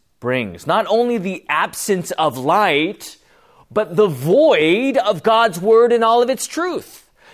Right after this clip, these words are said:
Not just what we want to hear or picking and choosing, but rather submitting and seeing the word in faith for what it is, living under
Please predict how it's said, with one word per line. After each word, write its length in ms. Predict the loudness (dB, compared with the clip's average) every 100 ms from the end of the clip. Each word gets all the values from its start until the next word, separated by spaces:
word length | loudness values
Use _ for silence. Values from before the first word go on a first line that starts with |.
| -2
Not 180 | -2
just 180 | 0 -2
what 200 | 2 2
we 80 | 4
want 220 | 4 2
to 40 | 0
hear 640 | -6 -16 -6 0 2 4
or 160 | 2 0
picking 400 | -2 -4 -2 -2
and 100 | -2
choosing, 360 | -2 -2 -2
but 120 | 0
rather 320 | 2 2 2 -2 -12
submitting 760 | -10 -4 -2 0 0 0 0 -2
and 220 | -4 -4
seeing 520 | -6 -2 -2 -2 0
the 80 | 0
word 340 | 2 2 0
in 280 | 0 -2 -2
faith 720 | -6 -8 -2 2 2 0 -2
for 140 | 2
what 380 | 2 4 2 2
it 260 | 0 0 0
is, 640 | -4 -2 0 0 0 -4
living 480 | -2 0 0 0 -2 -4
under 580 | -4 0 2 4 2